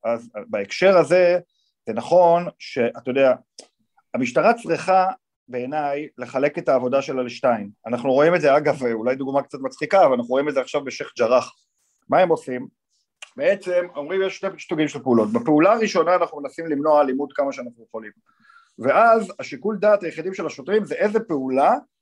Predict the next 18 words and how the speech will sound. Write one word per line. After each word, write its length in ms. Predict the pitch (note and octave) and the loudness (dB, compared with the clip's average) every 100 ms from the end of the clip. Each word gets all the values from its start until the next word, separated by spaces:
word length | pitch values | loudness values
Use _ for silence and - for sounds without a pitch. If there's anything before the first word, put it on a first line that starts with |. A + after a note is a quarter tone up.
| _ - | _ -12
תגרום 380 | D3 E3 B3 | -2 2 2
לנו 220 | B3 A#3+ A#3+ | 2 -2 -4
שיהיה 300 | A3+ A3+ A#3+ | -2 -2 -2
פחות 300 | A3+ B3 A#3 | -4 -4 -4
אלימות 320 | F3+ C3+ B2 | -8 -10 -12
עכשיו. 260 | A#2 - E2+ _ _ _ _ | -14 -16 -16 _ _ _ _
עכשיו, 160 | B2+ | -10
כמובן 400 | A#2+ D3 F#3 A#3 | -4 0 2 2
שלהיכנס 640 | E3+ C#3 C3+ D3+ F#3+ F3 | 2 -2 -2 -2 -2 -2
לאמצע 360 | D#3 E3+ F3 E3 | -4 -6 -2 -2
יציע 280 | C#3+ F#3 D#3 | -2 -2 -2
הפועל 320 | D3+ F3+ C#3+ | 0 -2 -2
ולהתחיל 400 | C3 B2+ C3 F#3 | -6 -10 -8 -2
לעצור 360 | E3 D3+ F#3+ F3 | 0 0 -2 -4
שם 180 | E3 C#3 | -6 -10
את 80 | |
כולם 400 | - D3 F#3 E3 | -6 0 2 0
וכל, 240 | C3 E3 | -4 -8